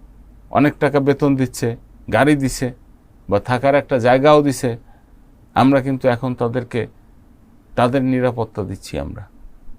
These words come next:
আপনি কিছু বলতে গেলে এই মিডিয়ার বিপক্ষে, মিডিয়ার মালিকের বিপক্ষে, দেখবেন আপনারই ভাই আপনার বিরুদ্ধে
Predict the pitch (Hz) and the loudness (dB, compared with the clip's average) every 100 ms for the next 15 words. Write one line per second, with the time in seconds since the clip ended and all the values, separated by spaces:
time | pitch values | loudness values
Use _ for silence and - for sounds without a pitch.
0 | - - _ - - - - 104 127 135 | -18 -20 _ -20 -20 -16 -4 -2 0 -2
1 | 139 151 147 147 156 156 165 226 - - | -2 0 2 2 0 -2 -2 -6 -12 -12
2 | 107 120 127 135 127 123 131 143 - 208 | -4 -2 0 -2 -4 -6 -6 -8 -6 -10
3 | - - - - - 92 107 131 120 117 | -10 -20 -20 -20 -12 -6 0 0 2 2
4 | 127 143 135 135 151 147 - 180 - - | 0 -2 -4 -4 -4 -6 -6 -12 -12 -20
5 | - - - 127 135 131 110 117 143 139 | -20 -6 0 2 2 2 0 0 -2 0
6 | 120 120 120 107 113 110 104 104 98 101 | 0 0 0 -2 -2 -6 -6 -8 -8 -10